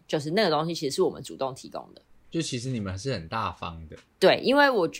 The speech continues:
Speaker 1: 我们从头到尾就觉得说这件事情没有什么好隐藏。
Speaker 2: 应该说坦然啦。
Speaker 1: 对啊，就是坦然，
Speaker 2: 应该说坦然，
Speaker 1: 因为
Speaker 2: 不是说大方。
Speaker 1: 我们没有，我们没有觉得自己没有错，或是觉得，哦，这件事情要隐藏起来要干嘛，就是今天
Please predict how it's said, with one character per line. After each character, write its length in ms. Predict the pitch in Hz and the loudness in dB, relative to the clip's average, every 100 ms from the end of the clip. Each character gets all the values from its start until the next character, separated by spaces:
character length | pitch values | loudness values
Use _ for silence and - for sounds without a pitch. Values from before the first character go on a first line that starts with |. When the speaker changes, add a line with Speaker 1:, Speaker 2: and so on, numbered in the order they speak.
| - | -4
Speaker 1:
我 140 | 180 | 0
们 140 | 160 160 | 2 2
从 180 | 180 | 2
头 40 | 165 | 6
到 180 | 196 170 | 6 6
尾 80 | |
就 80 | 147 | 4
觉 100 | 165 | 2
得 100 | 160 135 | 0 0
说 380 | 160 143 143 - | 0 0 0 -6
这 140 | - 180 | -2 0
件 140 | 170 | 0
事 160 | 170 170 | -2 -4
情 280 | 156 80 - _ _ _ | -6 -10 -16 _ _ _
没 120 | 170 | 2
有 140 | 165 | 2
什 80 | 208 | 2
么 80 | 160 | 2
好 160 | 147 | 2
隐 140 | 151 143 | 0 -2
藏。 180 | - 123 | -2 0
Speaker 2:
应 40 | |
该 80 | 180 | 0
说 120 | 190 | 0
坦 300 | 190 139 107 | -2 -2 -2
然 260 | 98 90 87 | -2 -4 2
啦。 80 | 90 | 6
Speaker 1:
对 80 | |
啊， 140 | 247 226 | 8 6
就 100 | 294 | 0
是 80 | 311 | -4
坦 300 | 254 185 160 | 2 4 6
然， 220 | 147 139 | 4 6
Speaker 2:
应 40 | |
该 40 | 302 | 6
说 0 | |
坦 0 | |
然， 100 | 381 | 6
Speaker 1:
因 40 | |
为 60 | 349 | 4
Speaker 2:
不 40 | |
是 120 | 98 107 | -6 -10
说 160 | 117 | -10
大 160 | - 208 | -6 4
方。 40 | |
Speaker 1:
我 80 | 196 | 6
们 380 | 175 170 180 170 | 6 2 0 -8
没 180 | - 180 | -2 2
有， 500 | 202 226 170 135 117 _ _ _ _ _ _ _ | 6 6 6 4 -2 _ _ _ _ _ _ _
我 120 | - 214 | 6 6
们 120 | 226 | 8
没 100 | 277 | 6
有 140 | 311 | 6
觉 160 | 220 180 | 6 4
得 80 | 170 | 4
自 160 | - | 0
己 160 | 247 180 | 0 0
没 120 | 151 | 2
有 160 | 165 151 | 4 2
错， 280 | - 196 | 4 4
或 140 | 175 202 | 6 4
是 100 | 220 | 4
觉 160 | 185 | 2
得， 120 | 151 147 | 2 4
哦， 160 | 170 | 2
这 100 | 175 | 2
件 160 | 196 196 | 0 0
事 140 | 214 | 0
情 280 | 165 143 123 | -2 -4 -2
要 180 | - 185 - | 4 4 4
隐 180 | 170 | -4
藏 260 | 139 143 123 | -4 -6 -6
起 140 | 143 | -2
来 120 | 147 127 | 0 2
要 160 | 147 | 2
干 220 | 147 147 | 4 4
嘛， 180 | 92 - | 2 -6
就 120 | - 202 | -6 -2
是 140 | 226 | -2
今 160 | - 180 | 0 0
天 180 | 202 | 0